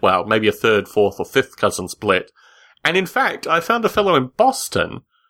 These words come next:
who appeared to be my second cousin with my genetics,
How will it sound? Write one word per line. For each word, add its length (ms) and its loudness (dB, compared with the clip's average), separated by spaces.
who 180 2
appeared 520 0
to 100 -2
be 280 -2
my 220 -2
second 500 -6
cousin 440 -2
with 200 0
my 240 2
genetics, 680 -8